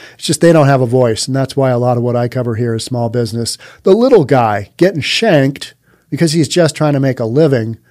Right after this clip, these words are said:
and politicians running policies of his area, his and or her area, let's be correct. They're, they're getting hosed. Small business, big business, everybody's getting hosed.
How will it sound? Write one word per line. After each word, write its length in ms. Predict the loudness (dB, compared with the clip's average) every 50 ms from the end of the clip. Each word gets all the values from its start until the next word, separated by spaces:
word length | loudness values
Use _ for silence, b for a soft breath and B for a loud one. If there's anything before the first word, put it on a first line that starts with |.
| _ _ _ _ _ _ -6
and 140 | -6 -2
politicians 920 | 2 4 4 4 4 2 2 2 2 2 0 -2 -2 -2 -2 -4 -6 -8 -10 _ _ _ _ _ _ _ _ _ _ _ _ _
running 680 | -10 -8 -4 0 2 2 4 4 2 2 0 -2 -6 -8 _ _ _ _ _ _ _ _ _ _ -12 -6
policies 640 | -4 -2 0 2 2 2 2 2 0 2 2 0
of 160 | -2 -4 -4 -10 _ _
his 200 | 0 0 2 2
area, 480 | 2 4 4 4 4 2 2 0 -4 -8 _ _ _ _ _ _ _ _
his 280 | _ 0 0 0 0 0 -4 -4
and 220 | -2 -2 -2 -2
or 200 | -2 -4 -4 -4
her 460 | -6 -8 -8 -6 -6 -4 -6 -8 -10 _ _ _ -6
area, 480 | -4 -4 -2 -2 -4 -4 -4 -4 -6 -6 _ _ _
let's 120 | -20 -18
be 120 | -14 -16
correct. 440 | -12 -8 -6 -6 -6 -6 -8 -12 -20 _ b b b b b b b b b b b b b b b b b b _ _ _ _ _ _ _ _ _ _
They're, 240 | -2 0 2 2 2
they're 280 | 0 0 -2 0 2
getting 240 | 4 4 4 4 4
hosed. 600 | 4 4 4 4 2 2 0 -2 -4 -8 -12 -16 _ _ _ _ _ _ _
Small 280 | -12 -6 -4 0 0 2
business, 460 | 4 4 2 2 2 2 0 -2 -2
big 280 | -2 0 0 0 2 2
business, 520 | 2 2 2 2 0 -2 -4 -6 -10 -12 _ _ _ _ _ _ _ -8 -4
everybody's 400 | -2 0 2 2 2 2 2 0
getting 240 | 0 0 0 0
hosed. 380 | 2 2 2 2 0 -4 -6